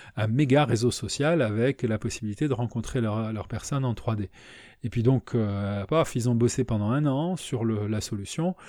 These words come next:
Ils ont chacun travaillé dans leur coin, dans le, ils ont tous travaillé ensemble, mais, euh, ils ont pas du tout testé leur idée. Ils ont tous, ils ont travaillé en chambre, fermée.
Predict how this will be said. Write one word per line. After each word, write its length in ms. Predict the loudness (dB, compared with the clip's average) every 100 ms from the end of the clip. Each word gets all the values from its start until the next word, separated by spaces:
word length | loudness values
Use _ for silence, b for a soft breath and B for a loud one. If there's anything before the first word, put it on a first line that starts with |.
| B B -2
Ils 180 | 0 2
ont 260 | 4 2
chacun 320 | 0 -2 -2
travaillé 280 | -2 0 0
dans 100 | -2
leur 300 | -6 -10 -12
coin, 240 | -4 -4 -2
dans 160 | -2 -2
le, 80 | 0
ils 120 | -2
ont 60 | -2
tous 180 | -4 -4
travaillé 260 | 0 0
ensemble, 420 | 0 0 0 0
mais, 220 | 0 2 2
euh, 420 | 0 -2 -4 -4
ils 160 | -4 -2
ont 60 |
pas 140 | 2 2
du 80 |
tout 120 | 0 -6
testé 300 | -6 -4 -2
leur 220 | -2 -4
idée. 340 | 0 4 4
Ils 140 | 2 0
ont 80 | -4
tous, 280 | -6 -10 -6
ils 200 | -2 -2
ont 40 |
travaillé 400 | -2 -2 0 0
en 100 | -2
chambre, 400 | -2 0 0 -2 B B B 0
fermée. 480 | 2 2 2 2